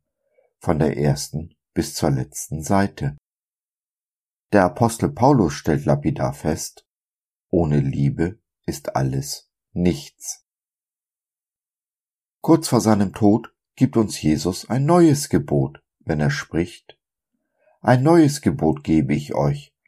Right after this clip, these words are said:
dass ihr euch untereinander liebt, wie ich euch geliebt habe, damit auch ihr einander lieb habt. Daran wird jedermann erkennen, dass ihr meine Jünger seid,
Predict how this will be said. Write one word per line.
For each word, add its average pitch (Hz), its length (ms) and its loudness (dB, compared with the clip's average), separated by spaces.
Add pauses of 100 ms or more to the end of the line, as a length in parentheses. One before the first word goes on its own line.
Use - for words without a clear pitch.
(520)
dass 87 200 -2
ihr 95 300 2
euch 110 440 0
untereinander 76 840 2
liebt, 117 480 0 (380)
wie - 220 2
ich - 240 2
euch - 260 2
geliebt 73 460 -2
habe, 69 420 -4 (880)
damit 90 300 2
auch 71 220 0
ihr 87 400 0
einander 95 480 0
lieb 117 340 0
habt. 135 440 -10 (1040)
Daran 82 680 -2 (220)
wird 92 240 -2
jedermann 87 480 2
erkennen, 104 600 -2 (460)
dass - 220 -2
ihr 80 380 0
meine 87 300 0
Jünger 107 420 2
seid, 71 440 -4